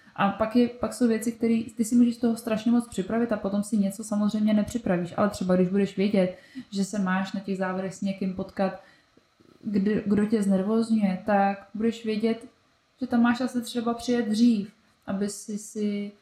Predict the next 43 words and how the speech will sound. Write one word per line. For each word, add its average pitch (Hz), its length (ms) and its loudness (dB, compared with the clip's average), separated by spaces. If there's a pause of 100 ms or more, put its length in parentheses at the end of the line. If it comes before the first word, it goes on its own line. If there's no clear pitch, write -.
(760)
eh, 190 500 -4 (140)
udělala 208 420 2
tam 208 180 2
tu 208 100 -2
svoji 214 300 -4
bublinu, 208 540 6
aby 185 160 2
si 202 220 -10
tam 202 160 -6
udělala 202 340 2
ten 202 180 0
svůj 220 240 -4
svět, 220 480 -2
jo, 180 140 0
aby, 196 440 0 (1900)
aby 202 120 2
to 214 100 -2
zkrátka 214 840 -2 (180)
pro 214 120 -2
tebe 214 240 -2
bylo 202 220 -2
co 202 160 -4
nejvíc 208 280 0
příjemný. 190 600 -4 (1120)
Budeš 196 220 -4
vědět, 202 240 -2
že 196 100 -2
si 208 140 -6
musíš 202 360 -4
nakoupit 202 480 -4
svačinu, 220 400 4
protože 196 380 -2
když 185 140 -2
budeš 190 260 -4
mít 196 100 2
hlad, 196 180 0
budeš 196 200 -4
nervózní 185 480 -4
třeba, 175 260 -12
nebo 180 200 -2
naopak, 185 440 -2
že 185 80 -2
si, - 200 -10